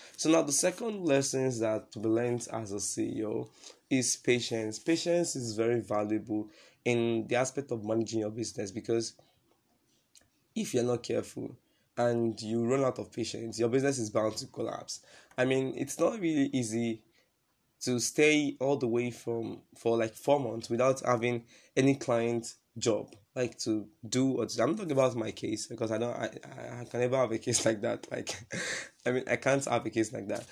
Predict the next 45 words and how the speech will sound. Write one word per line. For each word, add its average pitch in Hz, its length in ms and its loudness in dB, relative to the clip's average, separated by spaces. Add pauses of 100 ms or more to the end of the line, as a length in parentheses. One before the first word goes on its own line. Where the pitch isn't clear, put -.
(140)
So - 320 2
a 135 100 0
case 170 260 2
in 127 100 0
which 127 220 -4
you 120 60 -8
don't 139 280 0
have 120 360 0 (380)
any 131 180 6
client 117 520 0
to 110 160 -4
run 117 300 0
a 110 80 0
job 110 260 0
for. - 240 -10 (260)
Wait, 269 240 0
I, 208 80 -2
I 180 40 2
think 294 320 -6
I 147 80 0
do 135 320 0
have 120 260 0
case - 240 -2
like 117 120 -6
that. 110 180 -4
I 123 80 -6
ca-, 151 160 -4
case 147 200 -2
like 123 120 2
that 120 180 2
as 117 140 -6
far 123 100 2
back 117 160 -2
as 113 100 -4
twenty 123 380 -2
nineteen, 117 540 -6 (360)
in 113 100 0
which 131 100 2
when 143 100 0
I 120 80 2
first 120 220 0
started 110 280 -2
out, - 300 -6 (500)
I 117 120 0
would 117 260 2